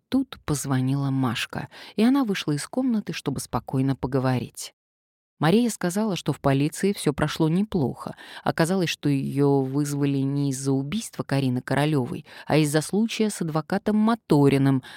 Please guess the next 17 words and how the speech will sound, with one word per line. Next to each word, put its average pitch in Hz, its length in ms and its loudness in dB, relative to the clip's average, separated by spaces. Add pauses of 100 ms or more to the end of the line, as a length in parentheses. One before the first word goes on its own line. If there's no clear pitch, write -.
(120)
раз 143 220 0
уж 135 120 -4
она 139 200 0
главной 131 380 2
свидетельницей 135 840 -2
оказалась. 131 720 0 (380)
По 160 100 -4
совету 131 340 -2
Надежды 131 600 0 (180)
она 156 180 2
говорила 123 440 0
мало, 127 460 2 (240)
только 226 360 0
отвечала 190 540 -2
на 185 120 0
вопросы 139 600 -2
честно, 127 600 -2